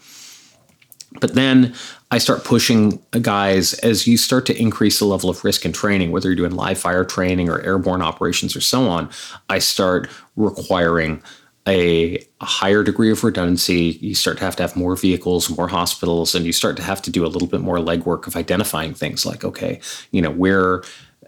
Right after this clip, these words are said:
uh, it's not just about, okay, is there a hospital there, but is there an actual surgeon, and is the surgeon in-house, and what's their response time?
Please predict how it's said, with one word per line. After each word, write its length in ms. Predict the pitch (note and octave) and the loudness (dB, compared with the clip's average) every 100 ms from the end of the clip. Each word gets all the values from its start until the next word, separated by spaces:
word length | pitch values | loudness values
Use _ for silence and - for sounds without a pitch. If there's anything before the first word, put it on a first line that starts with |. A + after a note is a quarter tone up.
| - - | -20 -16
uh, 140 | - - | -14 -4
it's 240 | B2+ B2 A#2+ | 0 0 2
not 160 | A#2 | 0
just 180 | - G2 | 0 0
about, 320 | G2 F2+ - | 0 0 -2
okay, 200 | G2 F#2 | -4 0
is 120 | E2+ E2+ | 0 0
there 120 | E2 | -2
a 40 | |
hospital 400 | D#2+ A2 - F#2 | 0 -2 -2 -4
there, 300 | - E2+ E2 | -4 -4 -4
but 300 | - F2 E2 _ - | -6 -6 -8 _ 2
is 160 | A2+ | 2
there 100 | F#2 | 4
an 60 | E2 | 0
actual 340 | D#2+ - - | 0 -4 -4
surgeon, 580 | - - G2 F2+ - D#2 | -2 0 0 0 -2 -6
and 160 | D#2 E2 | -6 -4
is 220 | - F#2 | 0 0
the 60 | - | 0
surgeon 420 | - F2 - E2 | -2 -2 -2 -6
in-house, 720 | - E2 D#2 E2 D#2+ - - | -4 -6 -4 -2 -2 -2 -4
and 460 | - F2+ E2+ D#2 D#2+ | -2 -4 -4 -4 -6
what's 200 | D#2 - | -6 -4
their 200 | F2 D#2+ | 0 0
response 560 | D#2+ D#2+ - D#2 D#2 - | 0 -2 -2 -6 -4 -4
time? 380 | E2 D#2 D2+ | -2 -4 -4